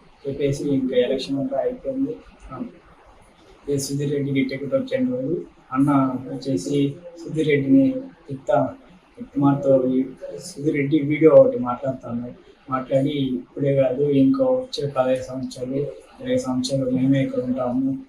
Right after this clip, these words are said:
ఆ, మమ్మల్ని ఎవరు ఏం చేయలేరు" అని చెప్పి వీడియో ఒకటి మాట్లాడుతూ ఉంటే, నన్ను వాళ్ళు చూసి సుధీర్ రెడ్డిని తిట్టారు. "వీడు ఇంకో ఆరు నె-, ఆరు నె-, ఆరు నెలల ముందు వచ్చేసి టికెట్ తెచ్చుకొని ఓవర్ యాక్షన్ అది ఇది" అంటా ఉంటే, నేను అప్పుడు వాడికి వాయిస్ మెసేజ్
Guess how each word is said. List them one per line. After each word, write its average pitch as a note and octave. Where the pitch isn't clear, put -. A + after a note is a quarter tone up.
ఆ, C#4
మమ్మల్ని C4
ఎవరు C4+
ఏం C4+
చేయలేరు" C4
అని B3+
చెప్పి -
వీడియో C3+
ఒకటి B2+
మాట్లాడుతూ C3+
ఉంటే, C3
నన్ను C3
వాళ్ళు C#3
చూసి C3+
సుధీర్ D3
రెడ్డిని C#3
తిట్టారు. -
"వీడు C4+
ఇంకో B2+
ఆరు B2
నె-, C3
ఆరు -
నె-, -
ఆరు C#3
నెలల C#3
ముందు D3
వచ్చేసి C4+
టికెట్ C#3
తెచ్చుకొని C3+
ఓవర్ C3
యాక్షన్ C3+
అది B2+
ఇది" C#3
అంటా C3
ఉంటే, D#3+
నేను C3+
అప్పుడు C3+
వాడికి B2+
వాయిస్ C3
మెసేజ్ B2+